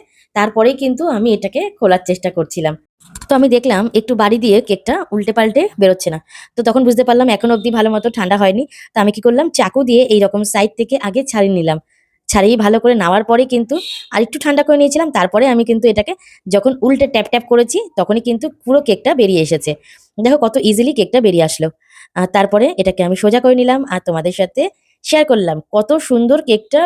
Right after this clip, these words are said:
বেক হয়েছে। বেকিংয়ের কিন্তু কি বলতো, সব থেকে বেশি ইম্পর্টেন্ট হচ্ছে মেজারমেন্ট।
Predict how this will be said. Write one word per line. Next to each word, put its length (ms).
বেক 240
হয়েছে। 280
বেকিংয়ের 460
কিন্তু 360
কি 120
বলতো, 200
সব 120
থেকে 220
বেশি 200
ইম্পর্টেন্ট 400
হচ্ছে 160
মেজারমেন্ট। 400